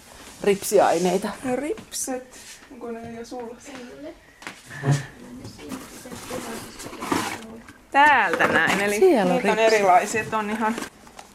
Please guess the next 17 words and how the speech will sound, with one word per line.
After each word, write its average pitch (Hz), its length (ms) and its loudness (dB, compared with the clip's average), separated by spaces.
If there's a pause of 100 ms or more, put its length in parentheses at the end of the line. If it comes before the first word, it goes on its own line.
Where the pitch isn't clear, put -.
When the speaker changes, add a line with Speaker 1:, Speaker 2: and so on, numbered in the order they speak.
(200)
Speaker 2:
ihan 208 240 -2
tämmösiä 196 500 -2 (320)
luonnonmateriaaleja 202 1040 2
ja 185 60 0
sitten 185 340 -6
on 185 100 -8
tota - 320 -8 (520)
Speaker 1:
Joo. 247 320 2
Speaker 2:
muoviripsiä, 185 840 0
että 196 240 -4 (260)
vähän 196 260 2
nukesta 190 420 0
riippuen, 190 520 -2
että 220 220 -4
minkälaista 202 600 0
laitetaan 226 500 -2
sitten. 269 380 -8